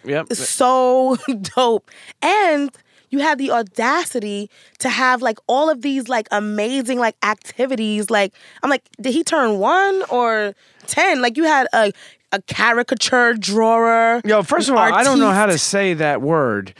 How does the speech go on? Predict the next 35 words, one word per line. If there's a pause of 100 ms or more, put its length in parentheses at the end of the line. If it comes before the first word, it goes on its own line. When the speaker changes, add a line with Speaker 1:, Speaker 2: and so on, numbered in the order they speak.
(200)
Speaker 1:
It's
so
Speaker 2:
We
Speaker 1:
funny.
Speaker 2:
know. (160)
Speaker 1:
No,
no,
I
really,
first
of
all,
I
don't
know
how
to
say
it.
I
don't
know
how
to
pronounce
a
lot
of
words.
Like,
my
mother
growing
up, (400)
like,